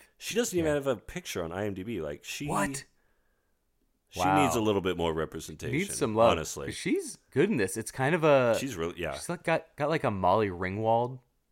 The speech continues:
Speaker 2: face. She got this great big curly red hair.
Speaker 1: Mm-hmm.
Speaker 2: And you talk about a movie that knows its audience and knows what its audience wants to see.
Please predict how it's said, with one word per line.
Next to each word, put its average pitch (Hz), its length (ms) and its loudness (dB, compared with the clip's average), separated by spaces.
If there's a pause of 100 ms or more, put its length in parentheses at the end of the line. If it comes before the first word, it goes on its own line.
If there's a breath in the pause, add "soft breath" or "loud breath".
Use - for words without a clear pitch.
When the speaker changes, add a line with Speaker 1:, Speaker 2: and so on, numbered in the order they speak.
(460)
Speaker 2:
face. 139 460 -4 (300)
She - 100 -20
got 123 140 -2
this 113 140 -6
great 104 360 -4 (200)
big 101 320 -2
curly 104 400 -4
red 92 240 0
hair. 90 500 -4
Speaker 1:
Mm-hmm. 78 360 -8 (420)
Speaker 2:
And 107 500 -2 (380)
you 113 100 -10
talk 127 280 0
about 80 440 -2 (680)
a 95 60 -10
movie 95 280 -4
that 73 140 -8 (220)
knows 92 360 -2
its - 160 -12
audience 82 560 -4
and 82 100 -12
knows 85 260 -8
what 85 100 -8
its 80 140 -10
audience 82 320 -6
wants 80 240 -12
to - 60 -16
see. 85 320 -12